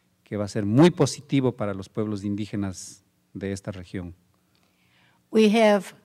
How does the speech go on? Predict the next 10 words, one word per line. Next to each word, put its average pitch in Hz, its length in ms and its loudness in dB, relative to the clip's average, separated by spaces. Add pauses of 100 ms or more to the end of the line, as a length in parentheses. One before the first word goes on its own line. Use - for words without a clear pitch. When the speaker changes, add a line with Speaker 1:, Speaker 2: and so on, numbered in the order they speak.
(100)
Speaker 2:
faith 226 520 -2 (120)
and 208 160 -2
we 226 240 0
have 214 140 -4 (100)
hope 240 300 -4 (460)
that 202 500 2
for 214 180 -2
the 196 80 -2
indigenous 220 600 0
peoples 226 500 -4